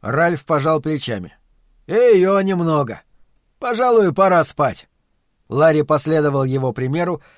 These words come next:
и забрался в спальник. Глен задержался у костра, чтобы выкурить трубку. У Стью оставалось несколько сигарет, и он достал одну. Какое-то время они молча курили.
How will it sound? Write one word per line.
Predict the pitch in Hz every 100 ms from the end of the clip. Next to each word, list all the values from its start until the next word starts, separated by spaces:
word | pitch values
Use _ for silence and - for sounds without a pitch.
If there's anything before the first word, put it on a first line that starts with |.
| _
и | -
забрался | 165 175 202 185 175 160
в |
спальник. | - 127 113 95 85 - _ _ _ _ _
Глен | 101 156 170 160
задержался | 151 151 156 156 160 156
у | 160
костра, | 151 156 - 143 135 - _
чтобы | - 143 123 123
выкурить | 113 139 139 135 120
трубку. | - 110 - 85 - _ _ _ _ _
У | 143
Стью | 151 - 196
оставалось | 175 - 160 156 165 156 156
несколько | 165 156 165 151 156
сигарет, | 139 160 156 170 190 - _ _ -
и | 185
он | 190 165
достал | 151 147 - 147
одну. | 147 131 107 - _ _ _ _ _
Какое-то | - 160 185 151 143
время | 135 160 143
они | 135 139 135
молча | 131 147 135 135
курили. | 127 123 104 78